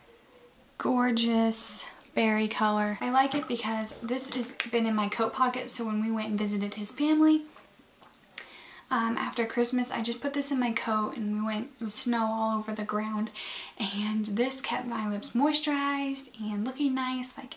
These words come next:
it was just awesome, and I'm so excited. So, yes, this is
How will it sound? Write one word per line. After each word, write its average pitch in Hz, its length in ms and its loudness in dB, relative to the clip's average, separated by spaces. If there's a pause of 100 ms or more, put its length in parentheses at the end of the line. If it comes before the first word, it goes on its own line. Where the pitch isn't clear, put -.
it 240 60 -2
was 233 180 -2
just 226 220 -8 (480)
awesome, 277 640 -2
and - 100 -12
I'm - 360 -18
so - 180 -14 (120)
excited. - 520 -20
So, - 240 -2 (840)
yes, - 280 -6
this 233 520 -2
is 240 600 -2